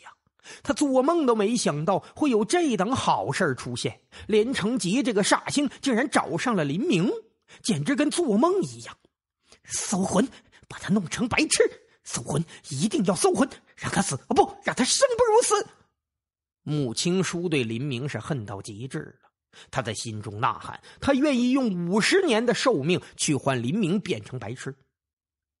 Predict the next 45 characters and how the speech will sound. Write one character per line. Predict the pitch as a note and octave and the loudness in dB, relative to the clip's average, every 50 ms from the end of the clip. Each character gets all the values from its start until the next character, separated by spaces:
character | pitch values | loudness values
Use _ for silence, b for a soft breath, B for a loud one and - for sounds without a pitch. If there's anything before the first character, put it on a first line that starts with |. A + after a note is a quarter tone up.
| _ _ _ | _ _ _
“爷 | A#3 G3 C3+ E3 G#3+ | -2 0 2 2 2
爷， | F#3+ - - _ _ _ _ _ _ _ _ _ _ _ _ | 0 0 -4 _ _ _ _ _ _ _ _ _ _ _ _
一 | - C#3 D#3+ | -4 -2 -2
会 | - - A3+ E3+ | 0 0 0 -2
儿 | |
真 | - - A#3 A#3+ C4 | 0 0 0 0 0
的 | - | -2
打 | - - - - A#3+ | -4 -4 -2 -2 -2
起 | - - - | 0 0 -2
来， | - - - _ _ _ _ _ _ _ _ _ | -4 -6 -10 _ _ _ _ _ _ _ _ _
你 | - C3+ F#2+ | -10 -8 -8
们 | G2+ - - | -8 -6 -4
千 | - - G#3+ G3 | 0 0 0 2
万 | B3 A#3 | 0 -2
不 | - - F#3 | 0 0 -2
要 | D3 A2 | -2 -2
出 | - - B3 | -4 -4 -4
手， | - - - - _ B B B B B B B | -4 -6 -8 -12 _ B B B B B B B
让 | B A#2 G2+ G2 | B -10 -10 -8
林 | G2 G2 A2+ D#3+ | -6 -4 -2 -2
明 | D3 A2+ C3+ F#3 | 0 0 0 -2
变 | - G#3 - - | -2 -2 -4 -2
成 | - F#3+ A#3+ | 0 0 0
白 | F#3 - A#3+ D4 | 2 2 0 2
痴。” | - - - - A#4+ - - - _ _ _ _ _ _ _ _ _ _ _ _ _ _ _ _ _ _ _ _ _ | 2 2 2 2 2 0 -2 -8 _ _ _ _ _ _ _ _ _ _ _ _ _ _ _ _ _ _ _ _ _
穆 | - C#3 D3+ C3 G#2+ G#2 | -4 -2 -2 -2 -4 -4
青 | - - F3 F#3+ G#3+ - | -4 -4 -2 -2 -2 -2
书 | - A#3 A#3+ B3 B3+ A#3 B B B | -4 -4 -4 -4 -4 -6 B B B
面 | B E3 D#3+ C#3 A2+ | B 0 0 0 0
色 | A2 - - A2+ A2+ | -2 -6 -6 -8 -6
狰 | - - E3+ | -4 -4 -4
狞 | F3 F#3+ G3 F#3+ D3 A#2+ G#2+ A#2+ | -2 -2 -2 -2 -2 -4 -6 -8
的 | A#2 G#2 | -10 -10
真 | - - G#2+ A2 | -12 -12 -12 -12
元 | A#2 F#2+ F#2 G#2+ | -12 -12 -14 -14
传 | - - - G#2+ A2+ | -14 -14 -12 -12 -12
音 | A2+ A#2+ D3 | -12 -12 -14
道： | - - _ _ _ _ _ _ _ _ _ _ b b b b b | -16 -18 _ _ _ _ _ _ _ _ _ _ b b b b b
因 | b D#3+ F3 F#3 F3+ | b 0 2 2 2
为 | F3 D#3+ | 2 4
有 | D#3+ F3 | 4 2
血 | D#3+ - - A#2 A2 C3+ | 2 0 -2 -2 -2 -2
印 | D#3+ D#3 A#2+ - | -2 -2 -2 -2
契 | - - D3+ G#2+ | -4 -4 -4 -4
约， | G2+ A#2+ D3+ F#3 | -6 -4 -4 -6